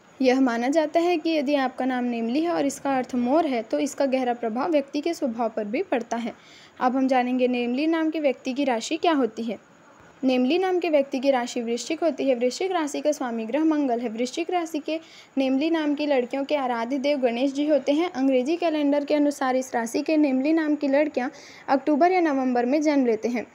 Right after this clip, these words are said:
नेमली नाम की लड़कियां ब्लैडर, मूत्र मार्ग, मलाशय, पेल्विस बोन के और रोगों से और मधुमेह से पीड़ित हो सकते हैं। वृश्चिक राशि के नेमली नाम की लड़कियों को मदिरा पान नहीं करना चाहिए।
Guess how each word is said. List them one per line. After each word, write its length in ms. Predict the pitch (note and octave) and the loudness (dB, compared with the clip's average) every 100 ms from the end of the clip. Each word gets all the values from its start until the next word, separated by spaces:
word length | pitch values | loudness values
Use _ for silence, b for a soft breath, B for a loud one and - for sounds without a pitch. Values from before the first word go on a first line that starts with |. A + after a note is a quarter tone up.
| B B - | B B 0
नेमली 320 | C4 C4 E4+ | 4 4 4
नाम 220 | G4 F4 | 2 2
की 80 | E4 | 0
लड़कियां 400 | E4 D#4 D4+ D#4 | 2 2 2 0
ब्लैडर, 300 | C4+ A#3 A#3+ | 2 0 2
मूत्र 280 | C4 D4 E4 | 2 0 2
मार्ग, 340 | D#4+ B3+ A#3+ | 2 2 0
मलाशय, 440 | B3 A#3+ A#3+ - C4 | -2 -2 -4 -2 0
पेल्विस 400 | A#3+ A#3+ C#4 C#4+ | 0 0 0 0
बोन 280 | C#4 C#4 C#4 | 0 2 0
के 320 | - C#4 C4+ | -2 0 0
और 320 | - A#3 A3+ | -2 0 2
रोगों 320 | A#3 A#3 A#3 | 2 2 0
से 240 | B3 B3 A#3+ | 0 0 0
और 180 | A#3+ | 0
मधुमेह 420 | A#3 A#3 C#4 C#4 C#4+ | -2 0 2 2 2
से 120 | E4 | -2
पीड़ित 380 | - C4 A#3+ A#3 | -2 -2 0 -4
हो 60 | |
सकते 300 | A3+ A3 - | -4 -10 -8
हैं। 160 | A3+ G3+ B B B - | -8 -8 B B B -4
वृश्चिक 300 | B3+ C4+ F#4 | 0 0 0
राशि 280 | F#4+ F4+ F4 | 2 0 0
के 140 | D#4+ E4 | -2 -2
नेमली 340 | C#4+ C4 D4 | 0 0 0
नाम 220 | D#4 D4 | 0 0
की 100 | C#4+ | -2
लड़कियों 460 | C4+ B3 A#3+ B3+ C#4+ | 2 0 0 -2 -2
को 140 | D4 | 0
मदिरा 400 | C#4 B3 A#3 A#3+ | 0 0 -2 -2
पान 200 | B3+ D4 | -2 -2
नहीं 280 | B3 A#3+ C4+ | -2 0 0
करना 300 | D4 C#4 C#4+ | 0 0 0
चाहिए। 360 | C#4+ C#4 C#4 | -2 -2 -2